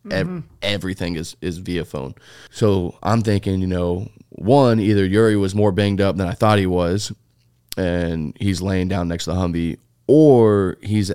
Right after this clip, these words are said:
Speaker 1: out there looking for equipment or whatever. And then I see Yuri, Yuri replied back, and, like, he, he's walking back up to the Humvee, and I was like, "Okay, good, he's good." So he jumped in the Humvee.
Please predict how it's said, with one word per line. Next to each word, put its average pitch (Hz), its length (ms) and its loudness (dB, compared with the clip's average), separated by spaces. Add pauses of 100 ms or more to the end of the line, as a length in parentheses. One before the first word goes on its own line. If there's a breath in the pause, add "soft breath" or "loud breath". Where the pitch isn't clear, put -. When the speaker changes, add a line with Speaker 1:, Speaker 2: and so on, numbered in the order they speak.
Speaker 1:
out 98 240 -2
there 90 460 -2 (160)
looking 92 360 -2
for 85 280 -6
equipment 80 440 -6
or 80 40 -4
whatever. 80 400 -6 (440 soft breath)
And 90 80 -6
then 104 120 2
I 95 60 0
see 101 160 -2
Yuri, 98 420 0
Yuri 104 320 2
replied 95 340 -2
back, 98 200 -2
and, 90 60 -6
like, 85 120 -8
he, 87 240 -4
he's 87 180 -6
walking 90 300 -4
back 87 200 -4
up 82 120 -8
to - 60 -20
the 78 120 -6
Humvee, 85 460 -4
and - 80 -14
I 87 40 -8
was 90 100 -8
like, 92 120 -12
"Okay, 98 300 -8
good, 87 180 -18
he's 92 200 -14
good." 95 280 -14
So - 80 -12
he 92 80 -6
jumped 101 220 -2
in 104 80 -2
the 92 80 -2
Humvee. 92 420 -2